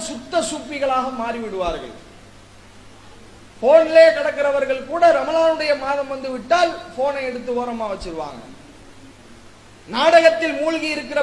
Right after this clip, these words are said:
பெண்கள் ரமலான் வந்து விட்டால் கேபிளை கலட்டி ஓரமாக வைத்து விடுவார்கள். போதையில் ஈடுபடக்கூடியவர்கள் கூட ரமலானுடைய மாதம் வந்து விட்டால் அந்த முப்பது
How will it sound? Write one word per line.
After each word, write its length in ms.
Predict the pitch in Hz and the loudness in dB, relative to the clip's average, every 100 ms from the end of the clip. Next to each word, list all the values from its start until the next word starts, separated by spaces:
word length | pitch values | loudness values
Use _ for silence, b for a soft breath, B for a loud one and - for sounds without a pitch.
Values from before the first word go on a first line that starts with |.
| 294 | 0
பெண்கள் 320 | 269 294 339 294 | -2 2 0 0
ரமலான் 400 | 262 320 320 311 | -2 0 0 0
வந்து 160 | 285 277 | -4 -6
விட்டால் 320 | 226 311 330 320 | -4 0 0 0
கேபிளை 380 | 285 311 311 302 - | 2 2 2 0 0
கலட்டி 320 | 269 277 - 269 | -2 -4 -4 -4
ஓரமாக 380 | 262 262 254 233 240 | -2 -2 -4 -4 -4
வைத்து 220 | 226 220 208 | -6 -8 -12
விடுவார்கள். 540 | 196 180 160 135 117 110 - - - - - - - - - - - 156 | -8 -6 -6 -8 -14 -16 -20 -20 -20 -20 -20 -20 -20 -20 -20 -20 -20 0
போதையில் 680 | 226 320 339 339 320 311 277 233 269 | 6 8 6 4 0 -2 -6 -10 -6
ஈடுபடக்கூடியவர்கள் 1000 | 330 320 320 311 285 285 285 269 262 247 - | -2 2 4 2 -4 -2 -2 -2 -4 -8 -8
கூட 160 | 339 349 294 233 - - 175 | -2 0 0 -2 -10 -12 -6
ரமலானுடைய 640 | 254 320 349 339 320 311 302 285 | -2 0 0 0 2 2 0 -2
மாதம் 300 | 294 285 277 | -2 -2 -4
வந்து 180 | 254 247 | -10 -10
விட்டால் 460 | - 226 226 240 233 - - 247 | -10 -4 -2 -2 -6 -12 -8 -6
அந்த 180 | 294 277 262 | -2 -2 -2
முப்பது 400 | - 311 311 | -6 0 2